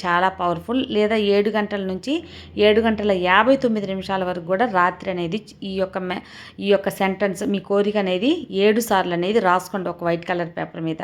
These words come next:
మళ్ళీ ఏడు సార్లు చెప్పుకోండి. లేదు, "మేము ఆ సమయంలో వీడియో చూడలేదండి, మేము మర్చిపోయామనుకుంటే" రాత్రి పన్నెండు గంటల లోపలైనా సరే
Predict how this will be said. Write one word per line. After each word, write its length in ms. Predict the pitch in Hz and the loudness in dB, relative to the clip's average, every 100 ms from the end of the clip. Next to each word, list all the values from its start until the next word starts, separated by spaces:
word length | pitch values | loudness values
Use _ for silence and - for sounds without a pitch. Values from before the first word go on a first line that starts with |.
| - - _ - | -10 -14 _ -6
మళ్ళీ 220 | 190 208 | -2 0
ఏడు 240 | 240 185 | 4 2
సార్లు 300 | 175 180 202 | 2 -2 -2
చెప్పుకోండి. 680 | 214 196 180 - 180 170 165 - - - - - | -4 -6 -6 -6 -6 -4 -6 -8 -20 -18 -12 4
లేదు, 280 | 220 233 254 | 8 10 8
"మేము 280 | 233 220 208 | 4 4 4
ఆ 80 | |
సమయంలో 560 | 196 196 196 214 220 214 | 2 0 0 2 4 2
వీడియో 340 | 185 190 202 | 2 0 0
చూడలేదండి, 600 | 202 196 196 196 185 180 | 0 0 2 2 0 -4
మేము 200 | 185 185 | -4 -4
మర్చిపోయామనుకుంటే" 1040 | 175 175 202 226 214 190 180 175 180 170 226 | -2 -2 -4 -2 0 0 -4 -6 -10 -8 -6
రాత్రి 440 | 185 185 190 208 | 0 0 0 -4
పన్నెండు 500 | 208 185 185 233 233 | -6 -6 0 2 2
గంటల 280 | 202 185 185 | 2 0 -4
లోపలైనా 440 | 180 175 180 170 | -4 -4 -6 -6
సరే 340 | 170 180 220 | -6 -4 -2